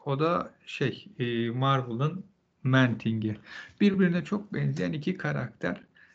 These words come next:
Aynı oda arkadaşlarından çıkıyor.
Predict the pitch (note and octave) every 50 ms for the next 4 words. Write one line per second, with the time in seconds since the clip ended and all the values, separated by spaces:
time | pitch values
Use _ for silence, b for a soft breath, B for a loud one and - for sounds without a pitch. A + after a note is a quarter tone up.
0 | b b _ - E3 E3 E3+ E3+ E3 E3 D3+ D3 C#3+ D3 D3+ D3+ D3+ D3+ E3+ E3+
1 | E3 D#3+ D3 - - E3+ E3 E3+ E3+ E3 E3+ E3 E3 D3 D3 - - - _ -
2 | E3+ E3 E3 E3 - -